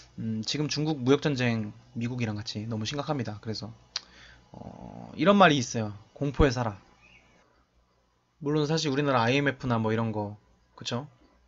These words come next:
그런 걸로 인해서 이제 그 엄청난 대폭락, 어, 이천팔 년도 니먼 사태, 이런 걸로 인한 폭락 사태가 있었지만 결국에는 다 올라왔잖아요, 끝까지.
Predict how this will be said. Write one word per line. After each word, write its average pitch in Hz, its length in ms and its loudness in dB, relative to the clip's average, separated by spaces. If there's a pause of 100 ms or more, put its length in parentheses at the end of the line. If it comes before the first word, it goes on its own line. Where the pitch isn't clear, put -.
(720)
그런 156 260 0
걸로 147 160 4
인해서 131 340 0
이제 120 220 -2
그 110 260 -8
엄청난 160 560 -2
대폭락, 127 540 -4 (100)
어, 110 240 -12 (200)
이천팔 139 340 -4
년도 123 220 0
니먼 123 260 0
사태, 113 340 -6 (640)
이런 196 220 4
걸로 185 140 6
인한 143 220 2
폭락 185 200 0
사태가 175 260 0
있었지만 131 300 -2
결국에는 139 720 -2
다 127 220 2
올라왔잖아요, 127 640 2
끝까지. 127 400 -4